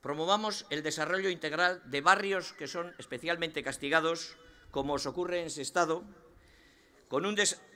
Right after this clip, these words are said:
¿en Sestao? Ni en Bilbao ni en Sestao. Con un desarrollo que permita mejorar la convivencia y luchar contra el incivismo, como nos decía Luis Felipe.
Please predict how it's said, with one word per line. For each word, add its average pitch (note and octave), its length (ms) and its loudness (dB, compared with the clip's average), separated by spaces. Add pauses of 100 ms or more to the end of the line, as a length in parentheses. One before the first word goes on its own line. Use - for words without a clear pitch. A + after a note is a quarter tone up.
¿en A2 80 -12
Sestao? D#3 420 0 (840)
Ni C3 140 6
en C3+ 100 4
Bilbao C#3+ 320 6
ni D#3+ 500 0
en B2+ 100 -2
Sestao. B2 380 0 (1160)
Con D#3 180 0
un G3+ 80 -2
desarrollo G3 560 2
que E3+ 80 0
permita F3+ 680 2
mejorar D#3+ 580 2
la C3+ 140 -2
convivencia D3+ 560 0
y D3 40 0
luchar C#3+ 400 -2
contra C#3+ 280 -6
el C3 100 -4
incivismo, C3 500 -4
como A2+ 220 -8
nos A2 140 -6
decía A#2 240 -4
Luis A2 160 -6
Felipe. G2 420 -8